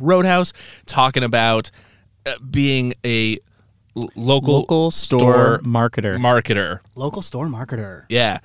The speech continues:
Speaker 3: L S M.
Speaker 1: Um,
Speaker 2: Yes,
Speaker 1: but really
Speaker 2: L S M.
Speaker 1: focusing on networking and what that means and, and some partner programs that you've put together. And I, I teased a couple of things that we could talk about in the second half, and I wanna dive into one of them 'cause you were showing us a couple of things,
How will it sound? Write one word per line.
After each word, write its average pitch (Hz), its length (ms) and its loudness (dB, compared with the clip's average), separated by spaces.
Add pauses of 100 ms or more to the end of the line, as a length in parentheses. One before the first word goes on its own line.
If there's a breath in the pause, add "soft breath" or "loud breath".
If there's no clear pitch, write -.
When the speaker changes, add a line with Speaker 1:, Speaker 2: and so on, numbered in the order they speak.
(100)
Speaker 3:
L 156 140 -8
S 110 140 0
M. 107 160 -2
Speaker 1:
Um, 117 260 -6
Speaker 2:
Yes, 120 400 -2
Speaker 1:
but 202 220 2
really 190 120 0
Speaker 2:
L 240 80 2
S 262 40 -2
M. 208 60 -4
Speaker 1:
focusing 156 420 -4
on 156 200 0
networking 110 600 -2
and 104 100 -4
what 123 140 -4
that 113 160 -4
means 143 380 -6
and, 107 200 -4
and 110 120 -8
some 110 140 -8
partner 120 300 -4
programs 110 340 -4
that 113 80 -8
you've 104 120 -10
put - 140 -10
together. 104 480 -4 (920 loud breath)
And 190 140 4
I, 196 100 2
I 185 140 2
teased 254 400 -2
a 190 60 -2
couple 226 340 -2
of 143 80 -2
things 135 180 -2
that 131 60 -6
we 127 60 -4
could 120 100 -8
talk 120 180 0
about 117 140 0
in 110 80 -4
the 113 60 -4
second 123 320 -2
half, 107 340 -4
and 110 100 -4
I - 20 -2
wanna 139 220 -2
dive 131 240 0
into 120 160 0
one 113 180 0
of 113 80 0
them 110 140 -2
'cause 107 220 -6
you 127 80 -2
were 113 80 -4
showing 135 340 0
us 127 140 -2
a - 40 -8
couple 120 280 -2
of 107 100 -4
things, 104 480 -2